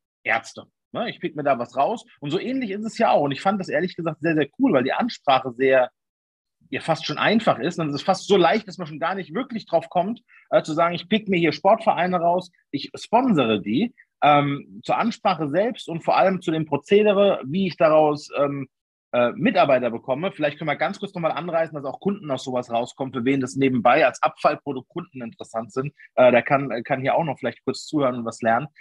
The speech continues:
Ähm, also ich fand das sehr spannend, wie ihr da rangeht, vor allem,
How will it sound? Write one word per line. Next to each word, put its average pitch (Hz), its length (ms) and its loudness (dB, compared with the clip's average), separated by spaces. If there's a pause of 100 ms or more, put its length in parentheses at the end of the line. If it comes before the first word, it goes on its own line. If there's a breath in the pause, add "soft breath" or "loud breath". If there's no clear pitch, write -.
(280 loud breath)
Ähm, 127 480 2 (440)
also - 160 -8
ich 196 140 -6
fand 196 200 0
das 180 80 -4
sehr 208 160 2
spannend, 160 400 0
wie 180 360 -6
ihr 190 200 4
da 151 140 4
rangeht, 170 520 -2
vor - 200 2
allem, 180 360 0